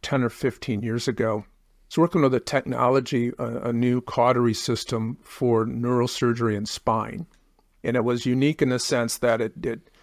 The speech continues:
was very measured in the ter-, the types of cautery it was doing. It wouldn't damage adjacent tissue. It was a very unique product. And I introduced it to a pediatric neurosurgeon at this hospital in the Midwest.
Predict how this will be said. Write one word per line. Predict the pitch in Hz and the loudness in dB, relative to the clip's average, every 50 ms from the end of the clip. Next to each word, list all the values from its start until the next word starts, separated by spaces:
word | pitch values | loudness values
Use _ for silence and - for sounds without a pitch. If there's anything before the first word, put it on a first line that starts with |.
| _ _ - | _ _ -6
was | 120 120 113 117 | -6 -4 -4 -6
very | 123 123 131 127 135 139 139 135 | -6 -2 2 4 4 4 4 4
measured | 131 120 120 120 120 123 123 110 123 113 107 113 | 2 2 2 2 4 2 2 2 0 0 2 2
in | 107 107 | 0 0
the | 110 110 | 0 -2
ter-, | - - - 123 113 110 - | -4 -4 -2 0 0 0 -2
the | 160 - | -6 -8
types | - - - 123 113 - - | -8 -2 0 0 0 0 -2
of | 117 - - _ | -4 -6 -6 _
cautery | - - - 120 113 117 117 117 113 113 | -8 0 2 2 4 4 2 2 2 0
it | 113 110 | -2 -2
was | - 123 110 104 | -4 -6 -8 -6
doing. | - - 120 120 117 113 | -2 -2 0 0 0 0
It | 113 120 - | -2 -4 -2
wouldn't | 113 120 120 120 117 110 107 | -2 -2 0 0 0 -2 -2
damage | - 113 117 120 117 117 113 110 131 | 0 0 2 2 2 2 0 0 -2
adjacent | 113 107 - - 113 117 113 - - 120 107 - | -4 -6 -4 -2 0 0 0 -2 -2 -6 -6 -4
tissue. | - - 117 - - - - 110 117 | -2 -2 -2 -2 -2 -2 -2 -2 -2
It | 120 - | -4 -6
was | 120 117 - | -8 -8 -8
a | - | -10
very | - 131 - 139 143 147 135 | -8 0 2 4 4 4 4
unique | 127 120 120 117 113 - - | 2 2 2 0 -2 -4 0
product. | - 113 110 113 110 - - - - _ _ _ _ _ | 2 2 2 2 0 -6 -8 -16 -20 _ _ _ _ _
And | - 139 135 131 131 123 120 135 - - | 0 0 2 2 2 0 0 -4 -4 0
I | 139 135 | 2 2
introduced | 151 170 175 156 127 123 135 127 147 143 - - | 4 4 2 2 0 0 0 0 0 0 0 0
it | 127 - - | 0 0 -2
to | - - - 131 123 120 117 | -8 -2 0 2 2 2 2
a | 113 110 | 0 -2
pediatric | - - - 170 147 131 123 123 123 - - 135 - | -4 -2 -2 0 2 4 4 4 2 2 0 -4 -4
neurosurgeon | - 127 120 120 123 131 131 123 117 - - 127 117 110 - 117 110 113 110 | -4 -4 -2 -2 0 0 0 0 -2 -2 -2 -2 -2 0 0 -2 -2 0 -2
at | 113 - | -4 -4
this | - 113 - - | -4 -6 -6 -2
hospital | - 113 117 110 - - 135 123 123 | -2 -2 -2 -2 -4 -2 -2 0 0
in | 123 123 | 0 0
the | 123 | -2
Midwest. | 123 120 123 120 117 123 131 120 120 113 113 117 - - - - | -2 -2 -2 -2 -2 0 2 2 2 2 2 -2 -4 -12 -14 -16